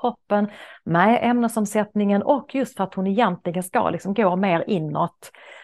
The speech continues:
att liksom vara mer i sin Big Mama-roll, liksom inta den.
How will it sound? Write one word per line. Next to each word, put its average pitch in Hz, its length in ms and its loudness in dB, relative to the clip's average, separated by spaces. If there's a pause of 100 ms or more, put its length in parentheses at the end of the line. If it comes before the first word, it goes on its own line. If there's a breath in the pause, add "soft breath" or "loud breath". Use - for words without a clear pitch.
att - 220 -4
liksom 175 260 -2
vara 170 280 4
mer 175 300 2
i 165 60 0
sin 170 300 -2 (460)
Big 180 280 -2
Mama-roll, 170 1400 2
liksom 170 300 -4
inta 208 480 0
den. 190 420 -2